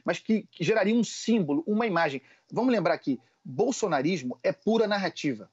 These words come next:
de modo que aquilo que se fala, que se expressa, é texto. A realidade a gente sabe que é outra, mas a realidade é, é desnecessária para que o presidente cultive a sua base. Isso é muito importante. Ele fala para uma base que oscila entre vinte e cinco e trinta por cento, que o mantém em patamar competitivo. Esses símbolos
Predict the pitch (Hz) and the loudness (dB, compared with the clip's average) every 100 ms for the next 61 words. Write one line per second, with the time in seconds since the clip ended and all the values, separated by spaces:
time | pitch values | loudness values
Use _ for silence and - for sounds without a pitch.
0 | - 175 202 190 - 208 - 165 - 226 | -6 -2 0 -2 0 0 0 -2 0 0
1 | - 170 - - - 139 143 123 113 - | 0 -4 -6 -8 -6 -2 0 0 -2 -6
2 | - _ - 143 160 - - 190 202 - | -18 _ -12 -8 -8 -6 -2 0 -2 -4
3 | - - - 208 - 190 - - 110 - | -8 -8 -6 -2 2 2 0 -8 -14 -16
4 | - - 170 208 202 180 202 202 202 208 | -14 -6 -2 -2 0 0 -2 -6 -6 -6
5 | 185 220 202 208 165 180 202 208 180 202 | -2 2 2 0 -4 -2 0 0 0 -2
6 | 185 139 - 170 165 156 165 196 202 202 | -4 -12 -4 -4 -4 -6 -4 -2 -2 -2
7 | 180 - 175 175 139 110 _ _ - 156 | -2 -2 0 0 -2 -6 _ _ -4 -4
8 | 165 165 143 160 - - 165 - 185 185 | -2 -2 -2 -4 -8 -6 -6 -4 -2 -2
9 | - 185 156 131 139 123 156 185 196 202 | 0 -2 0 -2 -2 -4 -6 -6 -6 -4
10 | 190 - 143 - - _ 190 185 - 196 | -4 -4 -6 -8 -20 _ -2 -2 0 0
11 | 214 208 208 208 135 156 190 180 208 - | 0 -2 -2 -2 -2 0 0 -2 -8 -14
12 | _ _ 202 185 190 170 208 196 180 165 | _ _ -4 -2 -2 -2 -4 -6 -4 -6
13 | 180 190 - 190 202 202 196 214 - - | -6 -6 -6 -4 -4 -2 0 0 -4 -4
14 | 185 190 202 233 226 220 208 214 220 214 | -2 -2 -4 0 0 2 0 0 0 -2
15 | 202 208 208 208 196 - 165 202 185 - | -4 -4 -4 -4 -4 -2 0 0 -2 -4
16 | - 233 147 120 - | 0 2 2 0 -4